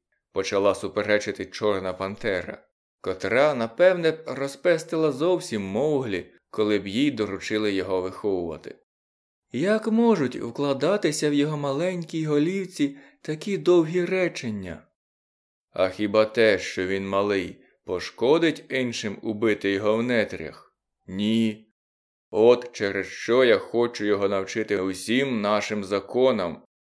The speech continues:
І б'ю його, звичайно, злегенька, ніжно, коли він чого не знає або забуває». «Ніжно? Хіба ти з твоїми залізними лапами розумієш,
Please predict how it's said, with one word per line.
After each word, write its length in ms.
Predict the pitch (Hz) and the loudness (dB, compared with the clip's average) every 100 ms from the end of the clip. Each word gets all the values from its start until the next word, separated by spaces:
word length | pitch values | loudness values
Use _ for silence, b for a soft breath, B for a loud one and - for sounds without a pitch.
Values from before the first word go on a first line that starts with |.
| _ _ - | _ _ -6
І 180 | 131 127 | -2 -2
б'ю 360 | 113 127 180 | 2 4 4
його, 340 | 180 135 113 101 | 6 6 4 2
звичайно, 720 | 110 117 - 147 135 113 101 | 0 0 4 6 6 2 -2
злегенька, 1000 | 104 104 98 120 151 147 113 - 90 | 0 2 2 2 2 0 -2 -4 -6
ніжно, 760 | 90 107 147 143 101 95 82 - _ _ | -4 -4 2 2 2 -6 -12 -14 _ _
коли 260 | - 101 110 | -4 0 0
він 180 | 110 | 0
чого 280 | 110 110 110 | -2 0 0
не 160 | 110 101 | 0 -2
знає 560 | 95 101 98 90 87 - | -4 -2 0 -2 -4 -8
або 300 | 92 98 98 | -8 -6 -4
забуває». 840 | 98 95 101 98 87 85 64 - _ _ _ _ - | -4 -4 -2 2 2 0 -6 -14 _ _ _ _ -14
«Ніжно? 1080 | - 113 147 202 262 277 277 277 226 120 - _ _ _ _ | -8 -6 -2 0 0 -2 -2 -2 -2 -4 -10 _ _ _ _
Хіба 480 | - - 208 226 233 | -16 -8 -2 2 2
ти 320 | 226 247 240 | 2 2 2
з 120 | 180 | 0
твоїми 500 | 165 190 196 208 202 | 0 2 2 2 0
залізними 760 | 185 180 185 214 202 180 170 165 | 0 0 0 0 -2 -4 -4 -2
лапами 540 | 151 185 208 160 151 | 0 0 0 -2 -2
розумієш, 840 | 156 175 170 160 170 214 165 123 | -2 0 0 0 0 0 0 -4